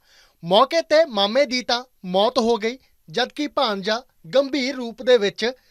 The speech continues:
ਜ਼ਖਮੀ ਹੋਇਆ। ਕੈਂਟਰ ਦੇ ਡਰਾਈਵਰ ਨੇ ਖੁਦ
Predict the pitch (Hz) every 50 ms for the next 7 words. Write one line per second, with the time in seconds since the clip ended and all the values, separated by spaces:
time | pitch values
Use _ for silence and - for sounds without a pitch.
0 | _ _ _ _ 143 139 214 226 - - 269 277 226 175 170 160 156 139 113 107
1 | - _ _ _ _ _ _ _ - 254 262 262 240 - 320 330 262 311 311 330
2 | 262 214 220 214 226 247 269 285 269 277 294 285 - - - 226 247 226